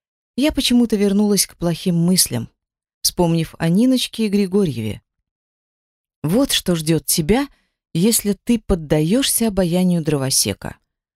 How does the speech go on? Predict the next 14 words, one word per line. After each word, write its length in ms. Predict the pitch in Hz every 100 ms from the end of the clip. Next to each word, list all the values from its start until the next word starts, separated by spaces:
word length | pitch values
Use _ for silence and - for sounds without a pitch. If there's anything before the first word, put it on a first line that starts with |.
| _
А 120 | - 170
устоять 520 | 170 - 190 196 196
было 320 | 196 220 220
слишком 540 | - - 262 294 - 139
сложно, 640 | - 139 143 120 113 113 - _ _ _
особенно 420 | 143 - 180 175
сейчас, 520 | 175 - 165 - 220 -
когда 240 | 156 160
мужчина 420 | 170 175 - 233
старался 680 | 214 - 196 220 208 - 196 - _ _ _
и 120 | -
не 140 | 208 202
выглядел 560 | 165 240 233 226 202
снобом 720 | 190 - 185 190 165 104 98